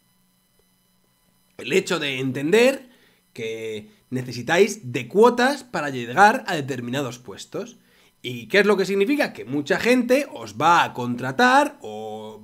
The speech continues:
va a estar interesado en vuestros perfiles, no porque seáis buenas, sino porque necesitan mujeres de cara a la galería. Y ya está, y ya está. Entonces, si de verdad las mujeres buscan una emancipación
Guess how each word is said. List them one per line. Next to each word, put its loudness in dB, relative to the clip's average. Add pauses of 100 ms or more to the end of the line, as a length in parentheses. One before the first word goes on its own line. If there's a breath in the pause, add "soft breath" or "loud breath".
va 2
a 0
estar -6
interesado -2
en -8
vuestros -12
perfiles, 0 (420 soft breath)
no 4
porque -4
seáis 4
buenas, 4 (200 soft breath)
sino 2
porque 0
necesitan 0
mujeres 2 (200 soft breath)
de -6
cara 2
a 0
la 0
galería. -2 (400)
Y -6
ya 0
está, -2 (240)
y -6
ya 2
está. -4 (2250)
Entonces, 2
si -8
de 2
verdad 4 (380)
las -2
mujeres 4
buscan 0
una 4
emancipación 0